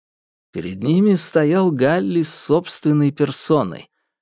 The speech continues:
Однако перемены с его лицом произошли поразительные. Жуткие шрамы, похожие на тонких белых слизней. Правый глаз почти не открывается. Нос,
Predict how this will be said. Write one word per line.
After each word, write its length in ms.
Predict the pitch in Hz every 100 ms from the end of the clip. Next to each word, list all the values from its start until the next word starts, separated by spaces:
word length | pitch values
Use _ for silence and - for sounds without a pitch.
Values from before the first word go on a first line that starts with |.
| _
Однако 400 | 98 123 135 131
перемены 480 | 135 135 143 143 139
с 140 | -
его 200 | 135 139
лицом 440 | 139 131 - 143
произошли 580 | 135 143 127 127 - 147
поразительные. 1040 | 143 135 135 120 139 147 - 71 69 - - _ _ _
Жуткие 520 | 90 95 143 - 131 120
шрамы, 760 | - 104 107 120 117 113 101 -
похожие 460 | 107 - 123 117
на 140 | 113 110
тонких 420 | - 117 117 110
белых 360 | 107 113 113 -
слизней. 720 | - 110 110 95 104 101 - _ _ _ -
Правый 400 | 101 123 135 131
глаз 300 | 131 127 -
почти 400 | 110 107 - 131
не 140 | 127
открывается. 1000 | 123 - 117 127 127 101 65 - - - _ _ _ -
Нос, 580 | 87 156 143 - -